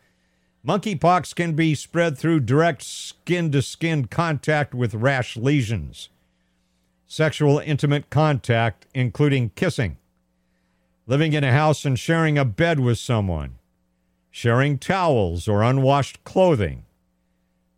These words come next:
respiratory secretions through prolonged face-to-face interactions. Let me read that again. Is that, is that, is that called kissing? Respiratory secretions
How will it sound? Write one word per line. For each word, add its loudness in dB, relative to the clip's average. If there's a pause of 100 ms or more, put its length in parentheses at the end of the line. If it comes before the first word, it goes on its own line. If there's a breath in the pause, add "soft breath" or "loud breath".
(100)
respiratory 0
secretions -4
through 0
prolonged 2 (300 loud breath)
face-to-face -2
interactions. 0 (920 soft breath)
Let 0
me 4
read 2
that 2
again. 0 (760)
Is -4
that, 0
is -2
that, -2
is -4
that 0
called 2
kissing? 0 (240 soft breath)
Respiratory 2
secretions -2